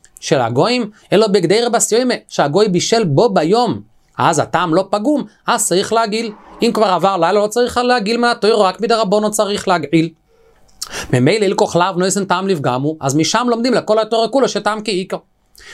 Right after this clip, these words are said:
ורבנן, גדי רבא סיומא נמי לא יפשט ולא פגמו פרוטה.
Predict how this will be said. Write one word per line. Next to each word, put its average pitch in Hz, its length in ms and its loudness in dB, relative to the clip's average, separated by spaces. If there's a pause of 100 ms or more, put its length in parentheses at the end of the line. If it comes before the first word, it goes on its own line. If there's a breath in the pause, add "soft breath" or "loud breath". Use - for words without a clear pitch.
(100)
ורבנן, 143 600 2 (360 loud breath)
גדי 151 460 2
רבא 185 160 0
סיומא 196 420 0
נמי 185 280 0
לא 165 100 2
יפשט 196 400 0
ולא 160 140 4 (140)
פגמו 160 420 2
פרוטה. 143 300 0